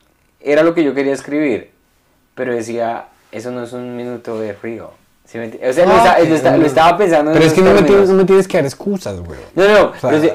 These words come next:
Speaker 1: te estoy diciendo es porque estaba como haciendo como la economía de comedia ahorita, que cada vez que yo escribo un chiste,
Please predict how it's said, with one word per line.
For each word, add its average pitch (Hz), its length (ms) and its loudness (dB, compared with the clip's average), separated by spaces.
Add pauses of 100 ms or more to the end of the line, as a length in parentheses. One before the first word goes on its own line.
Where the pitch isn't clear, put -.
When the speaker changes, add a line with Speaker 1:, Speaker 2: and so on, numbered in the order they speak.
(140)
Speaker 1:
te 156 100 2
estoy 151 160 2
diciendo 180 260 2
es 170 60 -6
porque 170 240 -2
estaba 131 340 2
como 160 220 -2
haciendo 120 420 -4
como 143 280 -4
la 120 120 0
economía 113 1120 -6
de 110 500 -6
comedia 104 440 -8
ahorita, 127 520 -12 (300)
que 131 120 -12
cada 123 180 0
vez 123 100 -4
que 143 100 -12
yo 135 80 -10
escribo 131 280 -8
un 127 100 -8
chiste, 131 560 -10